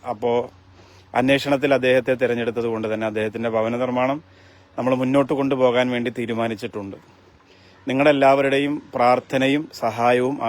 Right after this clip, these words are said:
വിഷയത്തിലുണ്ടാവണം. ഇൻഷാ അല്ലാ അതിൻ്റെ ഓരോ കാര്യങ്ങൾ തുടർന്ന് മുന്നോട്ട് മുന്നോട്ട് നമ്മൾ അറിയിക്കുന്നതാണ്.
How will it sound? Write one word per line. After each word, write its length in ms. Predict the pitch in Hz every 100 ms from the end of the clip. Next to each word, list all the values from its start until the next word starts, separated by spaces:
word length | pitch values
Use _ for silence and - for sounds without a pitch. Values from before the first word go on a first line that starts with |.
| 113
വിഷയത്തിലുണ്ടാവണം. 840 | - 113 110 107 107 104 107 120 - _ _ _ _ _ -
ഇൻഷാ 220 | 120 - 131
അല്ലാ 140 | 127 123
അതിൻ്റെ 280 | 123 127 135 - - 123
ഓരോ 220 | 127 143 151 -
കാര്യങ്ങൾ 400 | 123 127 131 139 - - - - - -
തുടർന്ന് 340 | 127 139 147 151
മുന്നോട്ട് 340 | 131 135 127 135
മുന്നോട്ട് 340 | 127 123 117 127
നമ്മൾ 160 | 120 120 113
അറിയിക്കുന്നതാണ്. 600 | 113 107 120 113 107